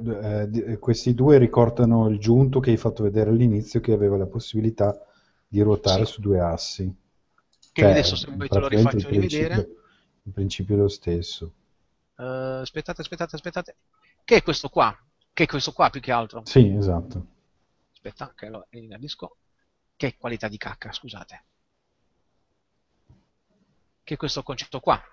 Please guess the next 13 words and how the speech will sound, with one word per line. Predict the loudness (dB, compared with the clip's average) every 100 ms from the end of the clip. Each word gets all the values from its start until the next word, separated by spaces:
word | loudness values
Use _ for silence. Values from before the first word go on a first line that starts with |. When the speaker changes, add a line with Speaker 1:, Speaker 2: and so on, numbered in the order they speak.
| _ _ _ _ _ _
Speaker 2:
Solo | _ -20 -18 -12 -8 -6
che | -6
qui | -4 -2
lo | 0
vedi | 0 -2
in |
una | 0 0
forma. | 0 -4 -4 -8 -14 _ -20 -20 _ _ _ _ _ _ _ _ _ _ _ _ _ _ _ _ _ _ _ _ _ _ _ _ _ _ _ _ _ _ _ _ _ _ _ _ _ _ 2
Là | 4
lo | 4
vedi | 2 -4
in | -2
un'altra, | 2 2 0 -6